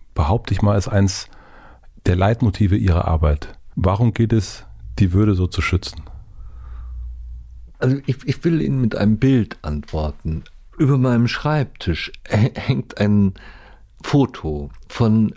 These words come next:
Speaker 2: neunzehnhundertneunzig war das. Und zwar neunzehnhundertsiebenundsiebzig wurde eine Sonde ins Weltall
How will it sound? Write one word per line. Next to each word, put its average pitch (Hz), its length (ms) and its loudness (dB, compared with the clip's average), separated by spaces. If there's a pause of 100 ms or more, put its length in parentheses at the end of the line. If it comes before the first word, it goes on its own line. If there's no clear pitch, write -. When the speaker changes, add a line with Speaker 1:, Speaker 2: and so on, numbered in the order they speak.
(120)
Speaker 2:
neunzehnhundertneunzig 107 2750 0
war 76 180 -2
das. 71 200 -8 (460)
Und 117 220 2
zwar 113 260 0 (260)
neunzehnhundertsiebenundsiebzig 113 1900 0 (140)
wurde 113 520 2 (400)
eine 104 260 2
Sonde 113 480 0
ins 80 320 -8
Weltall 78 640 0